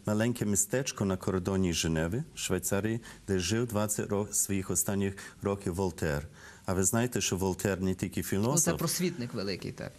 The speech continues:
Speaker 1: але, якщо ми говоримо про Європу, він вже в тисяча сімсот тридцять першому році написав «L'Ukraine a toujours aspiré à être libre».
Speaker 2: Тобто вжив
Speaker 1: Це
Speaker 2: термін «Україна».
Speaker 1: він вже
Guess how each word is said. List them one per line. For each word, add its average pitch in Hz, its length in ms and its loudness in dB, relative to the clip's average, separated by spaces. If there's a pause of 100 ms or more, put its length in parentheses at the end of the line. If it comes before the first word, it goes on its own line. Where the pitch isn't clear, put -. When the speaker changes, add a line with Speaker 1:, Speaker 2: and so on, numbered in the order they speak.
(100)
Speaker 1:
але, 101 380 4 (1400)
якщо 101 280 2
ми 104 140 4
говоримо 101 360 2
про 101 160 0
Європу, 98 580 0 (240)
він 107 160 4
вже 104 160 2
в 90 60 -2
тисяча - 520 0
сімсот 104 520 0
тридцять 101 400 0
першому 92 460 2
році 117 420 0 (340)
написав 95 720 2
«L'Ukraine 113 520 0
a 104 80 2
toujours 110 400 0
aspiré 107 460 0
à 104 40 0 (100)
être 113 240 -2
libre». 80 260 2
Speaker 2:
Тобто 76 180 -2
вжив 147 240 2
Speaker 1:
Це 202 120 2
Speaker 2:
термін 175 340 0
«Україна». 113 320 0 (100)
Speaker 1:
він 151 180 2 (180)
вже 120 380 2